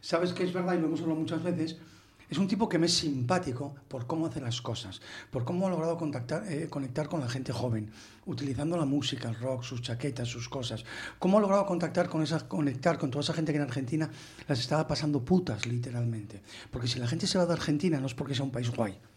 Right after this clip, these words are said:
es porque es un país que está por los suelos. Entonces, que en Holanda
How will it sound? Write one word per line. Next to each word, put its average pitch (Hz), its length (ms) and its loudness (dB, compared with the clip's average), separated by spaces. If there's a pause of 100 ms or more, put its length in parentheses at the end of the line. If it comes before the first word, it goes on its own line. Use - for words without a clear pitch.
(520)
es 120 100 -10
porque - 200 -4
es - 80 -2
un 151 80 0
país 151 220 0
que 127 80 -6
está - 280 -4
por 127 160 -2
los 113 160 0
suelos. 104 520 -2 (920)
Entonces, 165 400 4 (680)
que 185 160 12
en 160 80 10
Holanda 185 640 8